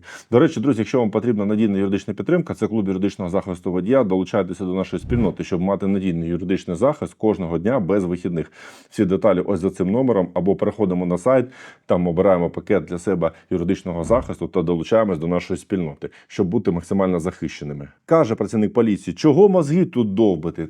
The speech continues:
Так це ви мозги тут довбите. Якщо ви почнете діяти в рамках чинного законодавства, не перевищувати свої службові повноваження, то взагалі жодних питань не буде. Однак ми бачимо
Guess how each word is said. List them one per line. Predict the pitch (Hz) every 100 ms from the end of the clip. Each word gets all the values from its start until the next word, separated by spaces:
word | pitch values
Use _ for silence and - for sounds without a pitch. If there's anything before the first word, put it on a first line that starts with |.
| -
Так | 131 -
це | - 170
ви | 135 165 196
мозги | 175 165 127 156
тут | - 131 120
довбите. | 131 120 92 95 95 95
Якщо | 127 - - 190 175
ви | 131 135 123 - - _ -
почнете | 151 147 160 185 208 202 190
діяти | 135 170 165 147 117 135
в | 113
рамках | 147 196 220 214 175
чинного | - 190 208 214 202 190
законодавства, | 208 214 214 196 160 165 - 131
не | 156 196
перевищувати | 220 220 214 196 180 - 156 143 147
свої | 175 202 208
службові | 226 196 175 226 226 185
повноваження, | 240 220 202 240 240 226 226
то | 220
взагалі | 196 233 190 220 240 190
жодних | 156 214 196 220 220
питань | 208 196 208 208 202
не | 208
буде. | 180 220 147 85 - _ _ _ _
Однак | 95 151 175
ми | 113
бачимо | 98 151 151 110